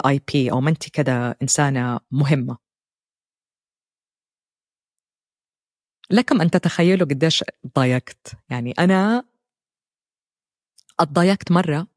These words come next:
ليه؟ لأنه already أنا عندي جرح أساسي، جرح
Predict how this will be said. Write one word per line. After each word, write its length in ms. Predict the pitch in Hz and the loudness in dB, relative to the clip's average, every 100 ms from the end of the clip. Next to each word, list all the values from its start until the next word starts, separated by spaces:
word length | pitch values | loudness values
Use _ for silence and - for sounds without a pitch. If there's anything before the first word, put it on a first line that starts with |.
| _ _ _ | _ _ _
ليه؟ 260 | 165 160 185 | -2 2 2
لأنه 300 | 190 165 160 | 0 -2 -2
already 680 | - 156 165 202 220 196 160 - | 0 0 2 2 4 2 2 2
أنا 180 | 170 147 | 2 2
عندي 400 | 139 165 143 147 | 0 0 2 2
جرح 640 | 147 165 - - - - | 4 2 0 -4 -10 -4
أساسي، 540 | 156 - 165 160 147 185 _ _ _ _ _ _ _ _ - | -2 2 2 2 -2 -6 _ _ _ _ _ _ _ _ -6
جرح 400 | 151 190 196 - | 0 2 0 -4